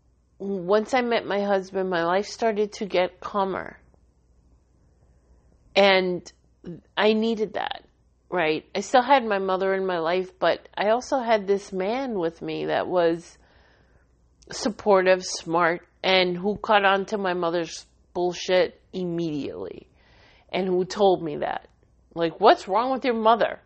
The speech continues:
You know? <laughs> And I got angry at him for saying that, 'cause I wasn't ready to hear it. And here we are, you know, thirteen years later, I'm,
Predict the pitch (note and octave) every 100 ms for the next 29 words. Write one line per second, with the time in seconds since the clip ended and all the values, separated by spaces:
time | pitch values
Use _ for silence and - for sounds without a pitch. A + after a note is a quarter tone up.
0 | _ _ _ _ _ _ G#3 A3 G#3 G3+
1 | A3+ D#4 B3+ B3 - - - B3+ A3 -
2 | - - - - - G#3+ G3 G3+ G3+ G#3
3 | A3+ B3+ A3+ A#3 B3+ B3 F#3+ F#3+ F3+ F3
4 | E3+ - A3 B3+ G#3+ E3 D#2 - - _
5 | _ _ _ _ _ _ _ - C4 C4+
6 | C4 B3 B3+ A3+ F#3+ F3+ F#3 F#3+ D#3+ -
7 | - - - _ _ _ - F#3 G3+ G3
8 | A3+ C4 D4 D4+ C#4+ D4+ D4+ G#3+ _ _
9 | _ A3 A#3 A#3+ - F#3 G#3 - B3 A#3
10 | A3+ A#3+ A3 G#3+ G#3 G#3+ G#3+ G#3 F#3+